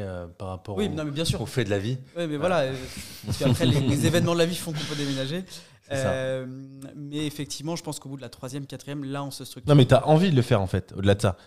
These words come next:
Speaker 3: C'est que tu te dis, euh, ça peut te générer de l-, de l'argent et du coup, t'as envie de lancer cette opération.
Speaker 2: Oui,
Speaker 3: Je
Speaker 2: complètement.
Speaker 3: pense, enfin, lancer
Speaker 1: Mm.
Speaker 3: cette, ce métier de marchand. Et du coup, t'as fait, donc, du coup, quarante pour cent de marge, mais c'était tendu, tendu.
Speaker 1: Trente pour cent d'apport, ouais.
Speaker 3: Trente pour cent
Speaker 1: Euh,
Speaker 3: d'apport,
Speaker 1: pour revenir
Speaker 3: t'as
Speaker 1: aux
Speaker 3: eu
Speaker 1: apports, je, je te réponds à ta question.
Speaker 2: Quarante pour cent de marge.
Speaker 1: Euh, grosse, euh, gros, gros apport, euh, d'emblée.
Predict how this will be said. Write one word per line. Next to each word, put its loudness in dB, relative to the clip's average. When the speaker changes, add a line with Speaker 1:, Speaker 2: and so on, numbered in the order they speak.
Speaker 3:
C'est -4
que -6
tu -4
te -4
dis, 6
euh, 10
ça 6
peut 2
te -4
générer 4
de 2
l-, 0
de 2
l'argent 4
et 4
du 0
coup, -4
t'as 4
envie 2
de 0
lancer 0
cette -6
opération. 0
Speaker 2:
Oui, -12
Speaker 3:
Je -8
Speaker 2:
complètement. 4
Speaker 3:
pense, 2
enfin, 4
lancer 6
Speaker 1:
Mm. 4
Speaker 3:
cette, 0
ce -2
métier 2
de 2
marchand. 4
Et 0
du 4
coup, 2
t'as 8
fait, 4
donc, -2
du -4
coup, -14
quarante -2
pour -6
cent 0
de -2
marge, 2
mais 0
c'était 4
tendu, 12
tendu. 6
Speaker 1:
Trente 12
pour 10
cent 4
d'apport, -2
ouais. -4
Speaker 3:
Trente 8
pour 4
cent 4
Speaker 1:
Euh, 8
Speaker 3:
d'apport, 10
Speaker 1:
pour 8
revenir 8
Speaker 3:
t'as 10
Speaker 1:
aux 8
Speaker 3:
eu 8
Speaker 1:
apports, 6
je, -2
je -4
te -2
réponds 2
à 4
ta 2
question. 2
Speaker 2:
Quarante -4
pour -6
cent -6
de -4
marge. 6
Speaker 1:
Euh, 12
grosse, 6
euh, 6
gros, 4
gros 6
apport, 0
euh, -6
d'emblée. -4